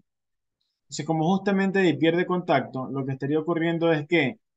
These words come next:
la normal se aproxima a cero.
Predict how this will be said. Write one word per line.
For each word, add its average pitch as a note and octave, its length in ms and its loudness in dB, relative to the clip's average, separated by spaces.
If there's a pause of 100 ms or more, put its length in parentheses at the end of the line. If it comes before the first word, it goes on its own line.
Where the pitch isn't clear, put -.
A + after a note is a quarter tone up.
(420)
la C#3+ 220 4
normal C#3+ 500 2
se F3 120 0
aproxima C#3 680 0
a A#2 60 -2
cero. A2 400 -2